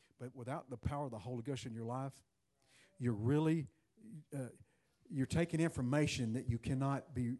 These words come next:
it cannot be revealed to you in the manner God wants to you without the Holy Ghost.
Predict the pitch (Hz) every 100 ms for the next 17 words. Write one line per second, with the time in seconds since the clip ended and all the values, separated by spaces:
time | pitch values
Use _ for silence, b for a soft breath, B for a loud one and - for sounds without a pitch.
0 | B B - 147 - 170 165 151 147 127
1 | 110 98 151 143 131 123 104 110 110 110
2 | 110 131 123 113 b b 139 131 131 135
3 | - 127 101 101 120 127 107 98 123 113
4 | 107 98 -